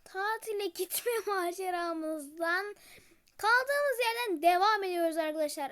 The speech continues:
En son maalesef ki arkadaşlar, e, ca-, canavar bi-, bi-, bi-,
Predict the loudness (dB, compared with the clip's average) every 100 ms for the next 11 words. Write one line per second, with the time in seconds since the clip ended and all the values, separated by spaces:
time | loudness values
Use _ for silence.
0 | -2 0 2 2 2 0 -2 -6 -14 -20
1 | _ -4 0 0 0 -2 -2 0 0 -2
2 | -4 -2 -2 -2 -2 -6 -10 _ _ _
3 | _ -10 -8 -4 -4 -2 -2 -4 -4 -4
4 | 0 0 0 -2 -6 -4 -2 -2 -6 -10